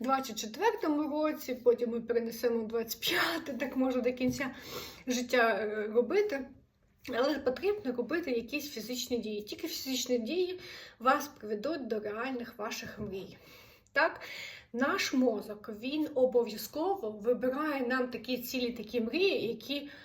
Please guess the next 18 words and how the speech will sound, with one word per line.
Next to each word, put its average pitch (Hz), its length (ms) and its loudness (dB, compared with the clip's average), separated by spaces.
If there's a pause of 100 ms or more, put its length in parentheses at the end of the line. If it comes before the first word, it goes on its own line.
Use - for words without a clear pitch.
(840)
ну, 254 100 2
просто 269 380 2
фантастичні. 226 1080 0 (420)
Якщо 254 280 2
це 254 160 -2
блог, 277 400 4
то 240 80 8
це 226 200 2
відразу 220 540 0
на 208 120 -2
мільйон. 208 500 -4
Якщо 254 300 -2
схуднути, 254 580 0
то 254 180 6
відразу 254 500 6
на 247 100 8
десять 220 340 0
кілограмів. 208 600 -4